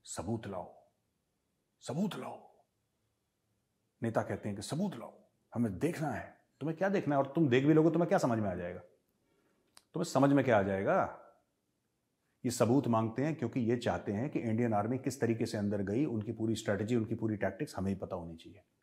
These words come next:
क्यों पता होनी चाहिए आपको? कि चुपचाप से जाके अपने चीनी दोस्तों को बता दो, अपने पाकिस्तानी दोस्तों को बता दो कि जब इंडियन आर्मी अगली बार जाए तो फंस जाए वहां पे।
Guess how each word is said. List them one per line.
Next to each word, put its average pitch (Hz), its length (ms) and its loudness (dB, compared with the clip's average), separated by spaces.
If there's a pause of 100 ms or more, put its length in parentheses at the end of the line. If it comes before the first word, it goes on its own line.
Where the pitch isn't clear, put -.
(240)
क्यों 135 120 -4
पता 139 180 -6
होनी 147 160 -6
चाहिए - 180 -8
आपको? - 240 -14 (1800)
कि 113 60 -12
चुपचाप 110 320 -2
से 120 120 0
जाके 117 200 2
अपने 120 180 -2
चीनी 120 200 2
दोस्तों 117 300 0
को 120 60 0
बता 113 180 -2
दो, 101 140 -6
अपने 110 120 -6
पाकिस्तानी 107 420 0
दोस्तों 107 240 -2
को 104 60 -2
बता 101 180 -2
दो 98 120 -6 (520)
कि 110 60 -2
जब 107 160 4
इंडियन 113 260 4
आर्मी 113 440 2 (240)
अगली 131 240 8
बार 127 200 12
जाए 107 240 4
तो - 300 -8
फंस 107 140 2
जाए 101 140 2
वहां 92 140 -4
पे। - 120 -16